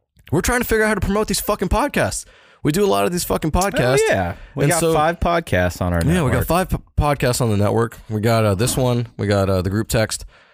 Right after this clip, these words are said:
Speaker 1: We got the All Ships podcast. Um, we got Ask Not Me Anything. And
Speaker 2: And we
Speaker 1: Rounds
Speaker 2: got
Speaker 1: of
Speaker 2: Rounds
Speaker 1: Sound.
Speaker 2: of Sound.
Speaker 1: Yeah, so we have, you know, so, some pretty fun stuff. Um, but we're really bad at promo.
Speaker 2: Yeah,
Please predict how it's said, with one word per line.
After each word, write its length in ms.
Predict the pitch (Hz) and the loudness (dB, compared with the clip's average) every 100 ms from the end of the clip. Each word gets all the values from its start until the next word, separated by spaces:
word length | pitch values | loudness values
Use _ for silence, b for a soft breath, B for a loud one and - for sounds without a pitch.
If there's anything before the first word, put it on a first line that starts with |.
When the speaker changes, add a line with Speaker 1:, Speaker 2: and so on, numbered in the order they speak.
| b b - | b b -4
Speaker 1:
We 100 | 98 | 0
got 420 | 101 98 98 95 | 2 4 2 0
the 200 | 90 104 | 0 0
All 120 | 110 | 2
Ships 240 | - 110 - | 0 -2 0
podcast. 720 | 104 101 110 95 92 - - 92 | 0 0 0 0 0 -4 -10 -4
Um, 360 | 92 92 92 87 - | -2 0 -2 -4 -8
we 120 | 92 | -4
got 360 | 92 90 87 - _ - | 0 0 0 -4 _ -8
Ask 240 | 101 98 - | -4 -4 -2
Not 200 | 98 87 | -2 0
Me 120 | 90 | 0
Anything. 520 | 90 87 95 87 85 82 | 0 -2 -2 -2 -2 -4
And 180 | 92 98 | -2 0
Speaker 2:
And 20 | |
we 40 | 90 | 2
Speaker 1:
Rounds 120 | 87 | 2
Speaker 2:
got 80 | 82 | 2
Speaker 1:
of 60 | 85 | 2
Speaker 2:
Rounds 180 | 85 | 0
Speaker 1:
Sound. 40 | 78 | -2
Speaker 2:
of 80 | - | -6
Sound. 300 | - - - - | -8 -8 -12 -10
Speaker 1:
Yeah, 120 | - - | -8 -4
so 120 | 101 | 0
we 100 | 107 | 2
have, 300 | 117 107 - b b b b b | 2 0 -4 b b b b b
you 100 | 175 | -2
know, 240 | 131 101 113 - _ - | 0 0 -2 -10 _ -8
so, 160 | 202 | -4
some 160 | 156 196 | -2 0
pretty 160 | 196 | 0
fun 180 | 156 113 | 0 0
stuff. 360 | 101 110 104 - - | 0 0 0 -2 0
Um, 280 | 127 123 - _ _ | 2 2 -2 _ _
but 460 | 104 190 170 - _ _ _ _ _ _ _ - | -2 0 0 -4 _ _ _ _ _ _ _ -4
we're 100 | 165 | 0
really 200 | 208 214 | 2 2
bad 220 | 175 185 | 2 0
at 80 | 170 | 0
promo. 380 | 180 180 98 73 - _ _ - | 0 0 -2 -4 -14 _ _ -6
Speaker 2:
Yeah, 640 | - 123 117 117 113 113 | 0 4 4 4 4 2